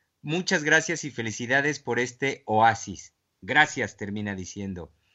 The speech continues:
Yesenia García Salgado, "Buenos y gustosos días, doctores". Ana Lisset Martínez, "Buenos días". Rosa Hernández, "Gracias por tan cálido programa". Abigail González,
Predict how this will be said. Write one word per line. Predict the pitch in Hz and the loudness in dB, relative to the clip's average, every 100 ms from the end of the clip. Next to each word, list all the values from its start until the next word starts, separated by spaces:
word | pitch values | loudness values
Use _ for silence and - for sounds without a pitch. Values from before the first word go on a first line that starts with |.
| _ _ - | _ _ -2
Yesenia | 135 139 190 190 170 | 0 2 0 2 4
García | 151 - 165 | 4 2 -2
Salgado, | 147 143 127 135 120 107 _ _ _ - | -2 0 4 4 4 -2 _ _ _ -14
"Buenos | 113 147 175 180 185 - | 0 4 4 2 0 -4
y | 135 | -4
gustosos | 120 123 - 143 - 139 123 | -4 -4 -4 -4 -4 -4 0
días, | 143 131 104 | 4 4 2
doctores". | 95 - 98 82 - _ _ _ _ _ _ _ - | -4 -4 -4 -6 -10 _ _ _ _ _ _ _ 4
Ana | 143 143 | 6 4
Lisset | 139 165 160 | 2 -4 -2
Martínez, | 151 147 147 160 156 120 110 | 0 0 -2 -4 0 -2 -2
"Buenos | 123 127 113 | -4 -4 -4
días". | 131 131 110 - _ _ _ - | 0 0 0 -4 _ _ _ -4
Rosa | 135 160 185 | 0 2 2
Hernández, | 156 165 170 151 120 - - - | 2 4 4 2 -2 -4 -14 -6
"Gracias | 127 165 160 170 - | 4 4 4 -2 -4
por | 127 117 | -6 -2
tan | 120 117 | -2 0
cálido | 131 135 123 120 | 0 0 -4 -4
programa". | 117 110 123 123 95 - _ _ _ _ _ _ - | -4 0 0 2 -2 -6 _ _ _ _ _ _ 0
Abigail | 131 143 135 135 143 160 | 2 2 4 4 4 2
González, | 151 147 - 147 135 104 - | -2 -2 0 0 0 -4 -6